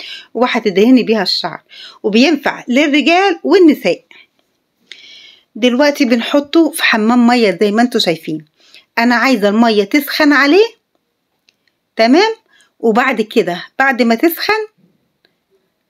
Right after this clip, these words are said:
آه، يعني هتوصل لدرجة الغليان، أروح طافية النار.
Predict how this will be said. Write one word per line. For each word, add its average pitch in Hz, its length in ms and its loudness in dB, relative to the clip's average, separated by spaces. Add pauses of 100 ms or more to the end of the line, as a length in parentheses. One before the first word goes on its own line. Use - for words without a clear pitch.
(140)
آه، 214 280 2
يعني 233 480 0 (380)
هتوصل 240 480 0
لدرجة 233 500 0
الغليان، 254 680 0
أروح 277 220 0
طافية 349 540 0
النار. 226 420 0